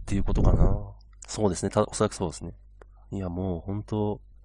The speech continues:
な-、なんだ、最近のテクノロジー様々だなって感じですね。<laughs> やっぱゲ-、ゲーミフィケーションというか、このちょっとクイズっぽく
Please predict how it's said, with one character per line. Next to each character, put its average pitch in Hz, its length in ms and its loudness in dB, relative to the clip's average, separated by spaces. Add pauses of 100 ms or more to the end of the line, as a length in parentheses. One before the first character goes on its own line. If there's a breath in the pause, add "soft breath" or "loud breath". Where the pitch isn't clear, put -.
な-、 98 160 -4
な 98 120 -6
ん 87 40 -4
だ、 85 60 -8
最 107 240 0
近 110 200 0
の 107 100 2
テ - 120 -10
ク - 140 -4
ノ 107 80 0
ロ 104 80 2
ジ 95 120 0
ー 90 60 2
様 95 240 0
々 101 180 2
だ 98 80 2
な 101 80 2
っ 98 40 -2
て 85 140 -6
感 85 160 -2
じ 85 60 -8
で 87 60 -10
す - 140 -12
ね。 85 180 -12 (120)
<laughs> - 960 -12
や - 100 -18
っ - 40 -18
ぱ 92 100 -6
ゲ-、 104 360 0
ゲ 101 180 0
ー 113 40 2
ミ 120 60 4
フ - 100 -6
ィ - 40 -20
ケ 120 140 2
ー - 20 2
シ - 80 -8
ョ 101 60 0
ン 90 60 -4
と 90 100 -6
い 85 40 -4
う - 40 -12
か、 - 240 -6 (220)
こ 107 100 -6
の 107 80 -6
ち - 120 -14
ょ - 20 -14
っ - 40 -14
と - 100 -14 (120)
ク - 160 -6
イ 117 60 0
ズ 127 100 0
っ - 20 -4
ぽ - 180 -2
く - 420 -2